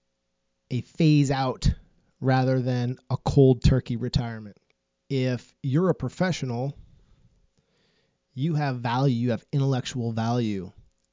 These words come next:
and you, maybe you're going hard now, but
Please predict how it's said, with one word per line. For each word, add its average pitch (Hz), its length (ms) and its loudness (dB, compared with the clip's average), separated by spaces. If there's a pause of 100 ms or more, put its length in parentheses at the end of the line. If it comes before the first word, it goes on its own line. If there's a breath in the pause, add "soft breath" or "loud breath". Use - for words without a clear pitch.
and 117 240 -8
you, 117 180 -10 (300)
maybe 135 300 2
you're 135 220 0
going 135 400 0
hard 127 340 -2
now, 120 540 -4 (1200)
but 120 680 -4